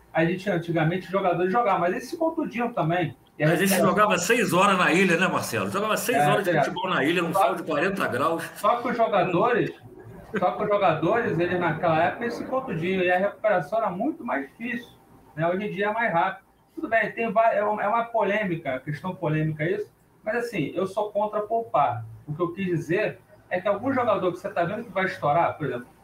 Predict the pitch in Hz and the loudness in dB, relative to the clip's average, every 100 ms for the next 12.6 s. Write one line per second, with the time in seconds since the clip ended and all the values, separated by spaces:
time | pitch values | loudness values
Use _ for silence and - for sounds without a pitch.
0 | - - 135 139 240 196 185 196 196 208 | -20 -6 -4 -2 -4 0 -2 -2 -6 -6
1 | 208 180 185 151 - - _ _ _ _ | -6 -4 -2 -2 -4 -20 _ _ _ _
2 | - 190 202 208 208 214 175 185 - 180 | -4 -2 -2 -2 2 2 2 0 -2 -4
3 | 190 202 165 - 269 311 269 196 208 233 | 0 0 0 -2 -2 0 -2 0 0 0
4 | - _ _ _ _ - 202 208 185 165 | -2 _ _ _ _ -4 -4 0 -2 0
5 | 202 214 170 143 180 185 202 - 196 170 | 0 0 0 0 -2 -2 -6 -6 -6 -2
6 | 156 127 110 113 - - - 151 135 131 | -2 -4 -6 -8 -12 -20 -8 -4 -4 -6
7 | 127 123 113 110 - - - - - - | -10 -10 -10 -10 -14 -20 -20 -20 -20 -20
8 | - - - - - 156 160 151 202 202 | -20 -20 -20 -10 -6 0 0 2 0 0
9 | 170 170 170 - 147 135 123 110 - - | 0 0 0 -2 -2 -2 -2 -2 -4 -6
10 | 127 160 175 - 160 196 240 208 208 208 | 0 2 0 0 0 0 0 -2 -2 -2
11 | 208 165 202 202 214 202 214 190 208 - | -2 -4 -4 -2 -4 -2 -4 -4 -4 -2
12 | 214 208 196 190 226 220 | -4 0 0 0 -2 -4